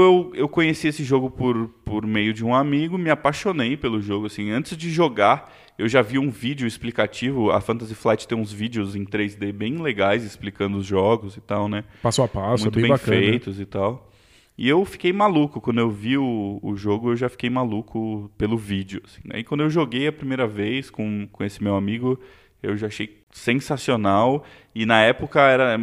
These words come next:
Speaker 1: super difícil importar as coisas. Na verdade, acho que hoje é mais difícil, mas já era muito difícil na época, né? Questão do dólar e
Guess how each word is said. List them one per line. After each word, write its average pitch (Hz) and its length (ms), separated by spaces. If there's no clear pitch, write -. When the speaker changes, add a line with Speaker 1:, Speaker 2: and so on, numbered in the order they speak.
Speaker 1:
super - 280
difícil 135 500
importar 113 560
as - 120
coisas. 120 400
Na 120 100
verdade, 151 320
acho - 100
que - 100
hoje 170 180
é 160 40
mais 139 200
difícil, 147 500
mas 120 500
já 123 340
era 123 240
muito 123 200
difícil 117 340
na 120 180
época, 98 440
né? 101 140
Questão 95 360
do 101 80
dólar 95 640
e 95 360